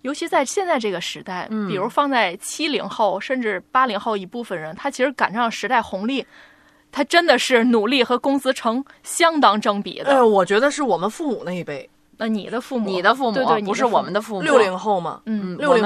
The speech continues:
Speaker 3: 后。
Speaker 2: 我们五零后。
Speaker 1: 没有，没有，
Speaker 3: 哦，
Speaker 1: 对。
Speaker 3: 你们是五零，呃，那是一代人嘛，咱们说的是一代人嘛。
Speaker 1: 嗯。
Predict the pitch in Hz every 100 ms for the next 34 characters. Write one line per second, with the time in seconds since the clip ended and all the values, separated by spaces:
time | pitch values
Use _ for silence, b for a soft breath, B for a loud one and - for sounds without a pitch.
0 | 214 190 - 180 226 240 240 233 208 202
1 | 196 240 233 202 196 196 160 156 b -
2 | 269 302 269 226 214 277 226 147 151 -
3 | 185 240 269 247 208 196 214 208 208 196